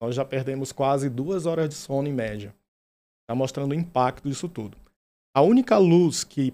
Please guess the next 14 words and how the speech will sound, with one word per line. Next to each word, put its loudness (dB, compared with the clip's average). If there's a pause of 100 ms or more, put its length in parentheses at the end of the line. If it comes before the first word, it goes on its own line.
(180)
praticamente -2
tem -4
uma, -2 (220)
uma 0
incidência -2
muito -2
pequena -4
em -4
qualquer -2
alteração 0
na 0
produção -2
da 0
melatonina -2